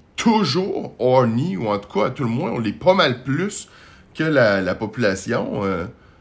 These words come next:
que la population générale. Are we sluts ? Je vous reviens avec ça, mais <laughs> j'ai rien, j'ai rencontré personne, j'ai, j'ai juste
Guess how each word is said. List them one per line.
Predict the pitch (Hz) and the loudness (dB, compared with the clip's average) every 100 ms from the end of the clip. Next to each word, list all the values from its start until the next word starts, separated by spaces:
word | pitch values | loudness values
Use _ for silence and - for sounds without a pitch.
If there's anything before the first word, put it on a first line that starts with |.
| _ - | _ -4
que | 113 | 2
la | 113 | 2
population | 135 - 120 107 - 262 | 2 0 0 2 -2 -2
générale. | 135 120 110 190 240 120 95 82 - - _ - - _ _ _ _ _ _ _ - _ _ _ - - _ _ _ _ - - _ - - - _ | 0 0 2 0 -2 -4 -6 -8 -16 -20 _ -20 -20 _ _ _ _ _ _ _ -20 _ _ _ -20 -20 _ _ _ _ -20 -20 _ -20 -20 -20 _
Are | 104 123 127 | 4 4 4
we | 151 233 | 4 2
sluts ? | - - 95 104 120 - - - - - - - _ _ _ _ _ _ - _ _ _ _ _ _ _ | 2 0 2 2 0 -4 -6 -4 -4 -10 -14 -20 _ _ _ _ _ _ -20 _ _ _ _ _ _ _
Je | 95 110 | -6 -2
vous | 123 151 | 0 0
reviens | 131 135 160 330 - | 0 2 4 4 2
avec | 104 92 - | 0 -2 -2
ça, | - 123 139 | 2 2 2
mais | 123 95 98 131 - - - - - | 0 2 4 2 0 -12 -20 -20 -20
<laughs> | - - - - - - | -20 -20 -20 -20 -20 -6
j'ai | 107 139 | 4 6
rien, | 135 131 160 220 | 6 6 6 4
j'ai | 147 120 | 4 2
rencontré | 117 127 131 196 | 2 2 0 0
personne, | 196 123 - 160 214 214 | -2 -2 0 0 0 -2
j'ai, | 127 113 | -4 -4
j'ai | 104 101 | -2 -2
juste | 104 185 - | -2 -4 -6